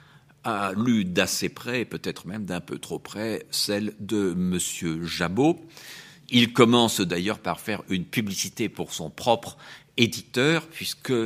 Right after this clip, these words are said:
c'est à la vitrine, euh, des éditions Aubert que Monsieur Jobard découvre une histoire qui lui est consacrée et qu'il s'empresse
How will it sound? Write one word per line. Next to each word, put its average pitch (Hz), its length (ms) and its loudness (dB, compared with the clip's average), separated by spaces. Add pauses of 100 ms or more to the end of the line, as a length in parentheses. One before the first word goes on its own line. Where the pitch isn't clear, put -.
(140)
c'est - 440 0
à 92 100 -4
la 87 140 -4
vitrine, 110 640 0 (420)
euh, 92 360 -2
des 95 540 0
éditions 90 600 0
Aubert 98 560 2 (400)
que 110 280 4
Monsieur 101 480 2
Jobard 92 640 0
découvre 101 560 -4
une 104 140 2
histoire 107 580 -4
qui 139 140 0
lui 98 160 2
est 90 80 0
consacrée - 640 -10
et - 60 -10
qu'il 87 180 -10
s'empresse - 640 -6